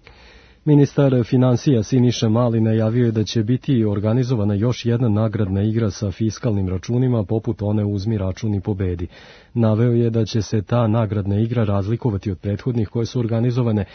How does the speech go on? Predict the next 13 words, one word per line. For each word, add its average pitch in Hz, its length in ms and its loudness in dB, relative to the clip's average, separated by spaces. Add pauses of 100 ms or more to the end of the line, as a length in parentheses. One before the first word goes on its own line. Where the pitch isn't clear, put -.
(300)
jer 120 180 2
se 117 180 0
neće 120 260 0
slati 117 500 -2
računi 107 520 0
na 98 100 0
koje 104 180 0
smo 98 180 -4
navikli, 120 540 -2
već 113 280 -2
Q 127 360 0
R 92 80 -4
kodovi 107 440 0